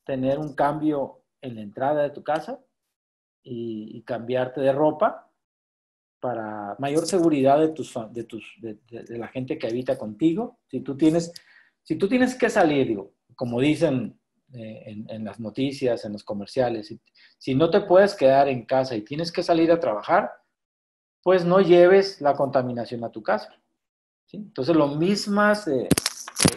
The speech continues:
eh, estrategias que están desarrollando en sus empresas, llévenlas a su casa. Hay maneras de hacerlo, hay que ser innovadores ahí un poquito.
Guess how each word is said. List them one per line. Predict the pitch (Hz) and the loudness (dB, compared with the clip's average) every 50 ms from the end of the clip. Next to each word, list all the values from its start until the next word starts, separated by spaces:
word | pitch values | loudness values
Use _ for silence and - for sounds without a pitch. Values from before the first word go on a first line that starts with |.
| - - | -6 -6
eh, | 139 147 143 - - _ | -6 -6 -6 -6 -10 _
estrategias | - 135 - - - 139 127 - - 156 160 180 175 175 202 190 175 - | -14 -14 -4 0 2 2 2 2 4 6 6 6 6 4 2 2 2 0
que | - 151 | -4 -6
están | 131 - 151 147 | -2 0 0 0
desarrollando | 165 175 170 170 170 143 127 123 123 135 143 151 156 160 170 | 0 0 2 4 4 4 4 4 4 4 2 2 2 2 0
en | 165 | 0
sus | 165 - 156 - - | 0 -4 -6 -6 -6
empresas, | 120 107 104 - 143 151 170 170 175 196 208 202 - - _ _ _ _ _ _ _ _ _ | -6 -8 -4 0 2 2 2 2 2 0 -2 -2 -4 -12 _ _ _ _ _ _ _ _ _
llévenlas | _ 117 135 160 185 202 202 202 - - | _ 2 4 6 6 6 6 2 0 -2
a | 160 | -4
su | 160 135 113 | -6 -8 -6
casa. | - - 196 196 - - 107 101 - _ _ _ | -2 -2 -2 -2 -2 -6 -8 -8 -12 _ _ _
Hay | - 135 156 170 | -6 -4 -2 0
maneras | 185 190 180 180 180 190 190 170 | 0 2 4 4 4 4 4 4
de | 160 | 2
hacerlo, | 131 - 170 175 190 - - 120 110 - | 0 2 2 0 2 0 -2 -4 -2 -2
hay | 123 131 131 | -2 -2 2
que | - 170 170 170 | 4 6 6 6
ser | 165 165 160 151 156 | 6 4 2 2 4
innovadores | 160 160 147 135 120 113 110 120 135 147 156 143 - | 4 4 6 6 4 4 4 4 4 4 4 4 0
ahí | 135 127 131 | -2 -2 -2
un | 135 135 | -4 -6
poquito. | - 135 - - - - - - | -8 -10 -12 -12 -14 -10 -10 -10